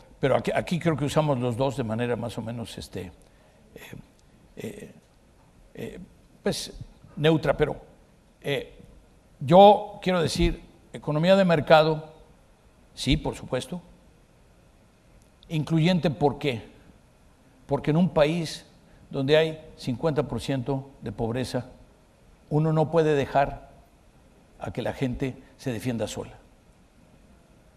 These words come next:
El Estado para eso está. El Estado está para apoyar,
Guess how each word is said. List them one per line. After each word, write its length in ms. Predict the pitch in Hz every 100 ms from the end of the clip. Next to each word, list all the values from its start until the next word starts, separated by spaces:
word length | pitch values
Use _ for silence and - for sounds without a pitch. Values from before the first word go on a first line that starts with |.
| - - _ _ _
El 140 | 131 143
Estado 680 | - 180 170 185 151 - -
para 140 | 131
eso 140 | 143 147
está. 360 | - 156 - - - - - - _ _ _ _ _ _ - - _ _ _ - - - _ _ _ - - - _ _ _ _ _ - - _ _ -
El 120 | 147
Estado 640 | 135 170 170 175 165 - - - - _ -
está 640 | 113 - 151 151 - - -
para 180 | 131
apoyar, 640 | 117 - 110 131 139 -